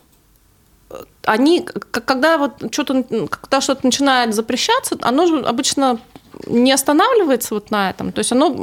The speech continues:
эм, продолжается дальше, дальше, дальше, дальше. Вот в Иране дошли до того, что женщинам,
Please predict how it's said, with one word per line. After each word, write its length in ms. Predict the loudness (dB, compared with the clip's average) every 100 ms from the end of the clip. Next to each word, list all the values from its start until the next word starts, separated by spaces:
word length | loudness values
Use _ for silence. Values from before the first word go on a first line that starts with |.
| -8
эм, 840 | -2 2 2 2 0 -2 -4 -6
продолжается 840 | -2 0 2 2 2 2 0 -6 -6 -2
дальше, 380 | 0 0 -2 -4
дальше, 380 | -2 -2 -2 -4
дальше, 400 | 0 0 -2 -6
дальше. 340 | -2 -2 -4 -4
Вот 220 | -4 -4 -14 -18 -8
в 60 | -2
Иране 300 | 0 2 2
дошли 260 | 0 -2 -4
до 120 | -2
того, 320 | 0 0 0
что 280 | -2 -6 -2
женщинам, 580 | 0 2 0 0 -2